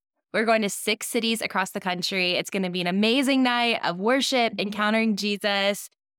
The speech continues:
and also having a lot of fun.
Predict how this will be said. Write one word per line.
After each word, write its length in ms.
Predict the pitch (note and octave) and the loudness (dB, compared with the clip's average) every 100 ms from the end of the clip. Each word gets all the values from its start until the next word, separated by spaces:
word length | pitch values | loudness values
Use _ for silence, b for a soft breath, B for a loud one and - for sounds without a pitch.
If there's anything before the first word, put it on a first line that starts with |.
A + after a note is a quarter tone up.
| _ | _
and 180 | A3 A#3+ | 0 0
also 760 | A2+ A#3 C#4 G3+ F3+ E3+ E3+ F3 _ _ | 2 0 0 0 2 2 0 -4 _ _
having 480 | - G3+ G3+ A#3 B3+ | -4 -2 0 2 2
a 120 | A3 | 2
lot 240 | G3+ F3+ | 0 0
of 80 | E3+ - _ - | -2 -6 _ -2
fun. 480 | D#3+ B2 G#2+ - | 0 0 -4 -8